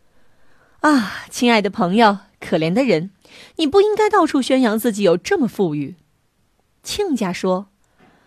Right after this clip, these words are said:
：“以后你得放聪明一点，盖储藏室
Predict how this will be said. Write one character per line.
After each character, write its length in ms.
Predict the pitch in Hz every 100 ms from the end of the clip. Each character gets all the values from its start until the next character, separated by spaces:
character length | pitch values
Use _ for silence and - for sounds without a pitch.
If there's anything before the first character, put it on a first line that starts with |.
| _ _ _ _ _ _
：“以 200 | 285 254
后 380 | 220 339 277 202 - -
你 220 | 196 233
得 120 | 247
放 220 | 165 269 185
聪 200 | 277 427 494
明 140 | 208
一 100 | 156
点， 300 | 147 151 196 _ _ _ -
盖 180 | 427 370
储 200 | - 240
藏 220 | 247 254
室 280 | - 349